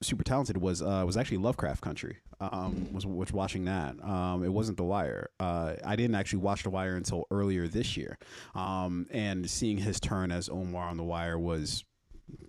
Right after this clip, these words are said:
uh, to, to, to put it mildly, is, is mesmerizing. Um, and, uh, and so he, Michael K. Williams passed away this, uh, this particular week. Um, and he was, uh, he was fifty-four years old.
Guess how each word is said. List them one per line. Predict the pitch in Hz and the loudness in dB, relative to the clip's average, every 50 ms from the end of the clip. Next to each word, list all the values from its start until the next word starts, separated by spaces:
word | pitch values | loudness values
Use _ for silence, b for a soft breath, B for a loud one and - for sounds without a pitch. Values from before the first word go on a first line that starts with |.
| - - | -14 -10
uh, | 82 - - - 98 - | -10 -10 -10 -10 -10 -8
to, | - - 110 95 90 87 82 | -4 -2 0 2 2 2 0
to, | - - - 95 87 87 85 85 85 82 78 - - - - | -2 -4 -2 0 0 2 2 2 0 0 -2 -4 -6 -12 -10
to | - - | -6 -6
put | 85 - 104 95 | -2 0 0 0
it | 85 | 2
mildly, | 92 92 92 90 85 82 85 85 | 0 0 0 0 0 0 0 0
is, | 82 78 78 82 85 82 | 0 0 0 0 -2 -2
is | 73 80 92 - | -2 -2 -2 -2
mesmerizing. | 95 101 110 98 - 87 85 - - 60 - - - - - | 0 0 0 0 0 -2 -4 -4 -4 -4 -6 -6 -6 -4 -4
Um, | - 85 82 80 78 78 - - - _ _ - - - _ _ _ - _ _ - - - - | -2 -2 0 0 -2 -2 -4 -8 -12 _ _ -20 -20 -20 _ _ _ -20 _ _ -14 -12 -4 2
and, | 113 107 95 92 92 87 82 - B B B B B B B B | 4 6 6 6 6 4 2 0 B B B B B B B B
uh, | - 98 92 92 95 92 - | 0 2 2 4 4 2 2
and | 90 101 | 2 0
so | - - 113 95 | 2 2 0 0
he, | - - - 104 104 104 101 101 98 98 95 95 92 - - | -2 -4 -4 -2 -2 0 0 0 -2 -2 -2 -2 -4 -4 -4
Michael | 104 104 - 101 | -4 -4 -4 -4
K. | - 113 | -4 -2
Williams | 101 98 98 92 82 - | 0 2 2 2 2 2
passed | - - 104 90 - - | 0 2 2 2 2 2
away | 90 90 90 92 90 | 2 2 4 2 2
this, | 82 95 90 82 - - - | 2 2 0 0 0 0 0
uh, | 82 82 82 82 78 | 2 2 2 2 0
this | - 87 95 | 0 0 -2
particular | - - 85 - - - 85 85 | 0 -2 -2 -2 -2 0 0 0
week. | 85 85 85 82 82 - - - - _ - | 2 2 2 2 0 -2 -4 -8 -8 _ -2
Um, | 87 87 85 85 82 82 82 82 82 82 80 78 78 71 - - - _ _ _ _ _ _ _ _ _ _ - - - - | -2 0 0 0 0 0 0 0 0 0 0 -2 -2 -4 -6 -10 -12 _ _ _ _ _ _ _ _ _ _ -16 -14 -6 -4
and | - 135 156 - | -2 -2 -2 -2
he | - - 113 104 | 0 2 4 4
was, | 95 92 90 82 87 | 6 4 4 2 0
uh, | - - - - - - - | 0 0 -2 -2 -4 -4 -2
he | - 139 135 | 2 4 4
was | 113 - - | 4 4 2
fifty-four | - 113 - 98 - - 104 101 | 0 0 0 0 0 2 2 2
years | 98 98 98 98 98 | 2 2 2 2 2
old. | 98 95 95 95 - | 0 0 0 0 -2